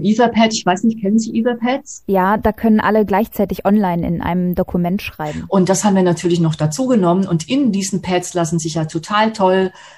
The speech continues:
Speaker 1: ähm, kollaborative Spiele auch machen oder individuelle Spiele.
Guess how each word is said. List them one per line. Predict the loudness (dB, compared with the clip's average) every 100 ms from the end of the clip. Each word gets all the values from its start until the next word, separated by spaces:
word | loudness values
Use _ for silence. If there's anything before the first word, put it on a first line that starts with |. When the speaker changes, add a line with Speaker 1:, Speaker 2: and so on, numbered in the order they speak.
| _ _ 0
Speaker 1:
ähm, | 2 4 2 0
kollaborative | 0 4 4 4 2 0 -2 -4 -2
Spiele | -4 0 0 2
auch | 2
machen | 2 2 2
oder | 0 0
individuelle | -2 -2 -2 0 2 2
Spiele. | 0 -2 -2 0 0